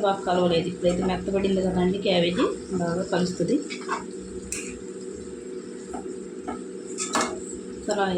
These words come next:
ఇందులో ప-, పసిరి వాసన అంటే ఉండదండి ఇలా వండుకుంటే.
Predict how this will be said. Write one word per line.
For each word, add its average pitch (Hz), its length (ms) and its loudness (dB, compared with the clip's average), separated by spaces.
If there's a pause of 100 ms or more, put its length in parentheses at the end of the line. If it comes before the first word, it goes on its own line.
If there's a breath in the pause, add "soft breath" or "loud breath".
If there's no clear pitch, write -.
ఇందులో 196 340 0
ప-, - 180 0 (200)
పసిరి 214 340 4
వాసన 208 400 2
అంటే 190 220 4 (140)
ఉండదండి 185 460 4 (1200)
ఇలా 180 220 2
వండుకుంటే. 180 500 4